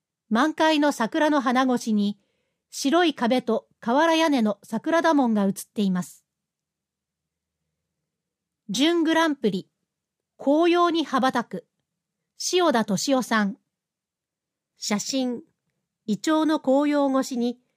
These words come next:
羽を広げた形の鳥の噴水から水が吹き上がっているのが見えています。審査員特別賞、江戸の歴史の上に、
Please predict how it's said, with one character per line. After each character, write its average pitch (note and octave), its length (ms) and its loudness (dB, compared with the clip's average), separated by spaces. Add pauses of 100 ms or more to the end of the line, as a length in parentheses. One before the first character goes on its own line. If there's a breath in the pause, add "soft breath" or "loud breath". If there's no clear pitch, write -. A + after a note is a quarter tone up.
(180)
羽 C4+ 300 0
を D#4+ 100 0
広 D4 240 -2
げ D4+ 120 -2
た D4 100 -2
形 D4 360 -4
の C#4+ 120 0
鳥 B3 220 -2
の C#4+ 100 0
噴 C#4 180 0
水 C4+ 280 -4
か A#3+ 120 -2
ら A3+ 160 -2 (380 soft breath)
水 A#3+ 260 -2
が D#4+ 140 0
吹 - 240 -6
き - 20 0
上 D#4 80 0
が D#4 100 0
っ D#4+ 40 -2
て - 220 -6
い B3 80 -2
る A#3 100 0
の A3 100 2
が G3+ 220 0
見 G#3+ 140 0
え G#3 80 -2
て F#3 100 -10
い D#3+ 80 -6
ま D#3+ 140 -10
す。 - 240 -20 (2500)
審 F4+ 300 -2
査 F4+ 180 0
員 C4+ 180 0
特 A3+ 260 -2
別 E4 200 -2
賞、 F3 520 -4 (800)
江 B3+ 140 0
戸 D#4 140 4
の D#4 160 2
歴 C4 200 0
史 D#4+ 200 -4
の D4+ 200 2
上 C4+ 200 2
に、 F#3+ 200 -4